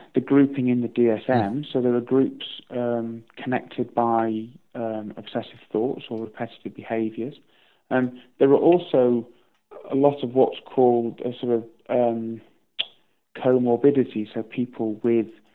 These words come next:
Speaker 1: O C D can also have schizophrenia or can also have depression. Um, so I think there is a, there's an emerging idea that we should judge these conditions perhaps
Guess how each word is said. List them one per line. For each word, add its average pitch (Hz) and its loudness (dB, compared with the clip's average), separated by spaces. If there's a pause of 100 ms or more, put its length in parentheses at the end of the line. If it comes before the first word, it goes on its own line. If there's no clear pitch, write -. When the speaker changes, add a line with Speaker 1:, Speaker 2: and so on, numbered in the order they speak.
(360)
Speaker 1:
O 123 2 (160)
C 110 -4
D 110 -2
can 110 -8
also 113 -6
have 110 -8
schizophrenia 110 -6
or 104 -6
can 110 -12
also 107 -10
have 104 -12
depression. 76 -8 (540)
Um, 110 0 (500)
so 135 6
I 139 4
think 165 2 (480)
there 131 6
is 131 4
a, 113 2 (580)
there's 123 2
an 123 0
emerging 131 2
idea 117 4 (520)
that 110 2 (480)
we 120 2
should 117 -6
judge 123 0
these 110 -2 (120)
conditions 113 -8 (100)
perhaps 110 -10